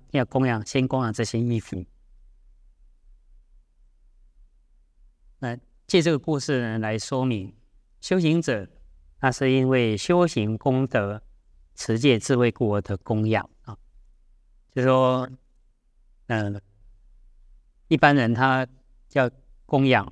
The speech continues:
他事实上是好有这个功德，想要说供养他能够得到更多的福报，所以他们是为了功德，并不是为了我这个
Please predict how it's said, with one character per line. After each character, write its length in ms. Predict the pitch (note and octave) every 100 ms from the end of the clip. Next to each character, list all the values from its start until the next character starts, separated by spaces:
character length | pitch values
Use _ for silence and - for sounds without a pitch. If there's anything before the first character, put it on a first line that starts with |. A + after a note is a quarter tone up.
| -
他 160 | C3
事 100 | A#2+
实 120 | C3+
上 180 | A#2 A2+
是 260 | A2 A2 G#2+
好 180 | G#2+ B2+
有 120 | A2+
这 80 | A#2
个 80 | A2
功 260 | B2+ A#2
德， 220 | A#2 G2 F#2+
想 220 | - A#2
要 100 | A#2+
说 220 | B2 B2+ B2+ - _
供 180 | - C3
养 280 | A#2 G#2+ G2+
他 140 | - A#2
能 140 | A2
够 140 | A2 A#2
得 140 | G#2+
到 160 | A2+ G#2+
更 220 | - A#2
多 140 | A2+
的 100 | G#2
福 200 | G2+ - F#2
报， 300 | - G#2 - - - - - - - - - - - - - - - - - - - - - - - - - - - - - -
所 140 | - D3
以 240 | A#2 - - - - _
他 80 | -
们 120 | B2
是 160 | A#2 B2
为 140 | C3
了 100 | B2
功 240 | G#2+ B2 B2
德， 180 | G2+ F#2
并 200 | - A2+
不 60 |
是 140 | G#2+ A2+
为 140 | A2+
了 220 | G#2 G2 - - _ - - - -
我 160 | G#2 G2
这 140 | -
个 340 | G#2+ G2+ F#2+